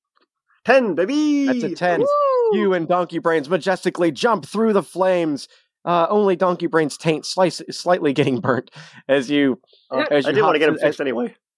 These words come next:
Speaker 2: yeah, as he hops through the
Speaker 1: <laughs>
Speaker 2: flames, and he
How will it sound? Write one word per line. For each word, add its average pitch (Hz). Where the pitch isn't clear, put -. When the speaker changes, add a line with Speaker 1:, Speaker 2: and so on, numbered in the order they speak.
Speaker 2:
yeah, 147
as 175
he 165
hops 165
through 180
the 156
Speaker 1:
<laughs> -
Speaker 2:
flames, 160
and 143
he 143